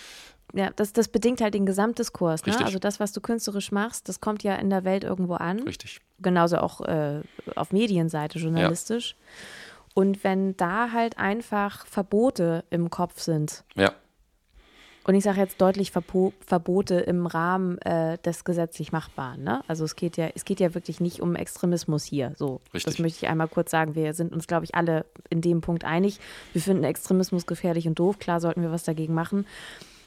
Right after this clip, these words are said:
Speaker 1: Aber dass wir eigentlich in so einem ungefähren, ohne klare Leitplanken und ohne transparente Überprüfungsmöglichkeiten oder Richtlinien oder so
Speaker 2: Mhm.
Speaker 1: erstmal alle so unter Generalverdacht stellen und sagen, "Mm,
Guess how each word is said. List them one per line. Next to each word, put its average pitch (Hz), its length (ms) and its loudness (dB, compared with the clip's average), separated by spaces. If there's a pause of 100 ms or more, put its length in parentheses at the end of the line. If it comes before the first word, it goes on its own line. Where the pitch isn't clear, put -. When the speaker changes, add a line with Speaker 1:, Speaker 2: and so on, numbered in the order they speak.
(120)
Speaker 1:
Aber 190 160 6
dass 196 220 0
wir 202 120 4
eigentlich 214 600 2
in 196 140 4
so 185 100 6
einem 185 80 4
ungefähren, 226 840 4
ohne 262 260 2
klare 214 360 0
Leitplanken 202 680 0
und 180 160 0
ohne 233 260 0
transparente 202 720 -2
Überprüfungsmöglichkeiten 185 1600 -2
oder 175 300 0
Richtlinien 185 600 -2
oder 170 180 0
so 170 300 2 (580)
Speaker 2:
Mhm. - 100 -4
Speaker 1:
erstmal 208 320 2
alle 247 180 4
so 233 120 2
unter 208 180 2
Generalverdacht 196 800 2
stellen 185 180 2
und 185 60 2
sagen, 185 220 2 (200)
"Mm, 440 40 0